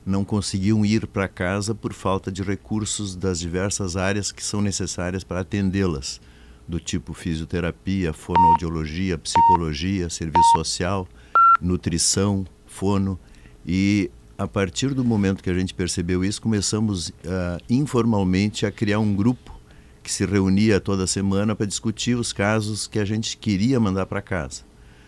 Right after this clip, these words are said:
Aliado a isso, aconteceu, ah,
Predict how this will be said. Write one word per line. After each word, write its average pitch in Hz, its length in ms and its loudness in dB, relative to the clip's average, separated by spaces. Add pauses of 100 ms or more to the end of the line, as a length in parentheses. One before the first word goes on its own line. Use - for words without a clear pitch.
(300)
Aliado 117 480 4
a 127 60 6
isso, 135 320 2
aconteceu, 107 880 0
ah, 87 680 -2